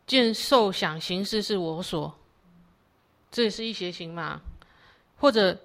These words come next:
见受是我，见色想行识是我所，这样子总共有二十种嘛，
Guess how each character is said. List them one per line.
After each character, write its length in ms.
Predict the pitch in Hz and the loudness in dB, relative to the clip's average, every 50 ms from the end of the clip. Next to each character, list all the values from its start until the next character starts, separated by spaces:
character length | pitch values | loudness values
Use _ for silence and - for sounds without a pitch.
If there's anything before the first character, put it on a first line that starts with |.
| - - | -8 4
见 260 | - 285 262 233 226 | 6 6 6 6 4
受 260 | - - 240 220 214 | 4 6 6 6 6
是 240 | 202 - 233 233 208 | 2 0 2 2 2
我， 320 | 190 170 156 143 135 165 - _ _ _ _ _ _ _ _ _ _ _ _ _ _ _ | 4 2 2 0 0 -4 -10 _ _ _ _ _ _ _ _ _ _ _ _ _ _ _
见 360 | - 277 277 254 226 208 - - - _ _ _ - | 0 4 4 4 4 2 0 -6 -18 _ _ _ -16
色 380 | - - - 311 277 226 202 | -12 -4 4 6 6 6 6
想 300 | 185 - 208 175 160 165 160 | 4 2 0 0 0 0 -2
行 240 | - 180 180 196 | -2 -2 -2 -2
识 180 | 190 - 220 202 | 0 0 -2 -2
是 160 | - - 214 | 0 -2 -2
我 240 | 185 175 170 165 175 | -2 -2 -2 -4 -6
所， 340 | 180 - 190 165 - - - _ _ _ _ _ - - - - _ _ _ _ - | -6 -6 -6 -6 -8 -8 -16 _ _ _ _ _ -20 -20 -20 -20 _ _ _ _ -4
这 120 | - 254 | 2 2
样 140 | 233 214 202 | 4 4 2
子 100 | - 185 | -2 -4
总 140 | 175 175 175 | -6 -4 -2
共 200 | 196 220 202 185 | 0 0 0 0
有 140 | 175 160 - | -2 -4 -4
二 140 | - 214 202 | -2 -4 -4
十 200 | - - 170 165 | -4 -6 -8 -6
种 220 | - 160 139 139 147 | -8 -8 -8 -8 -12
嘛， 220 | - - 185 - | -14 -14 -14 -16